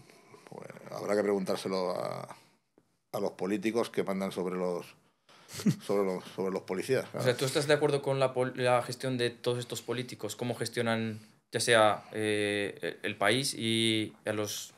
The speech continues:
Speaker 2: policías, por ejemplo?
Speaker 1: No, yo soy bastante crítico con este gobierno por la forma de hacerlo, pero sería crítico con, con el Partido Popular igual,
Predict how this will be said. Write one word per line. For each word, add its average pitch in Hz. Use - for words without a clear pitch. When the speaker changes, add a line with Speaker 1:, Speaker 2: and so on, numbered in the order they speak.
Speaker 2:
policías, 107
por 110
ejemplo? 110
Speaker 1:
No, 135
yo 135
soy 180
bastante 135
crítico 117
con 110
este 113
gobierno 117
por 101
la 98
forma 107
de 104
hacerlo, 120
pero 92
sería 101
crítico 113
con, 98
con 87
el 85
Partido 80
Popular 101
igual, 110